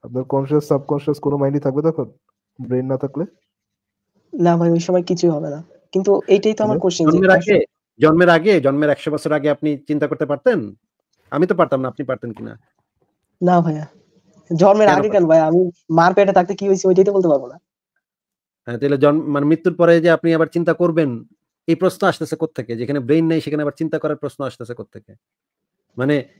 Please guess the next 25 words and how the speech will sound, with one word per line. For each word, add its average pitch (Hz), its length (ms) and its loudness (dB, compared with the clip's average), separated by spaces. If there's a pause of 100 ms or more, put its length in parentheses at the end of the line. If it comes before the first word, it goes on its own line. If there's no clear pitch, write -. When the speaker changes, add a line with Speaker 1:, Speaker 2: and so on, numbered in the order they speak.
(520)
Speaker 3:
তখন 147 200 0
কি 165 80 2
আপনি 165 160 2
মনে 165 180 2
করতেছেন 160 380 -2
যে 151 80 0
তখন 147 300 -2
মানে 139 240 -4
মৃত্যুর 156 320 -2
পরে 156 200 4
আমি 156 140 0
খামু 175 240 2
কি 156 120 -2
ভাই, 143 100 2
ক্ষুধা 156 200 0
লাগলে 147 200 -2
খামু 131 220 -8
কি? 101 180 -18 (180)
ভাই 170 120 2
তখন 170 160 0
তো 170 60 0
আপনার 165 200 -4
পেটই 180 220 0
নাই, 113 300 -8
তো 135 80 -10